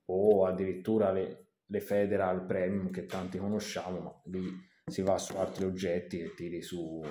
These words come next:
esagerati. Poi quando hai quella roba lì, il tiro lo azzardi e spesso, anche se sono cartucce con tanto piombo, magari prendi l'animale con poca parte della rosata e l'animale va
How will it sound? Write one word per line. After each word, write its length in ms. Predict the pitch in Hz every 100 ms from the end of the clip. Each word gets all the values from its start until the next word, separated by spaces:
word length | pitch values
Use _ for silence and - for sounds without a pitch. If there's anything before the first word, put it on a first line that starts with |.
| 82
esagerati. 720 | 90 95 87 90 90 87 -
Poi 140 | - 98
quando 240 | 98 98
hai 100 | 95
quella 240 | 95 95
roba 240 | 95 98 98
lì, 340 | 95 95 95 - - _ _ _ _ _ _ _ - -
il 200 | 107 107
tiro 240 | 113 110 110
lo 120 | 98
azzardi 640 | 95 95 101 98 95 110
e 120 | 101
spesso, 560 | 95 - 98 92 - 104
anche 260 | 95 98 92
se 100 | 92
sono 160 | 98
cartucce 460 | 98 92 107 101 98
con 120 | 92
tanto 320 | 95 95 101
piombo, 400 | 95 98 101 95
magari 300 | 92 95 98
prendi 320 | - 98 98
l'animale 560 | 98 95 95 104 101 90
con 380 | 95 95 95 -
poca 320 | 110 104 95
parte 380 | 92 104 - 98
della 180 | 95 110
rosata 400 | 110 92 87 -
e 20 |
l'animale 400 | 90 85 82 82
va 200 | 80 80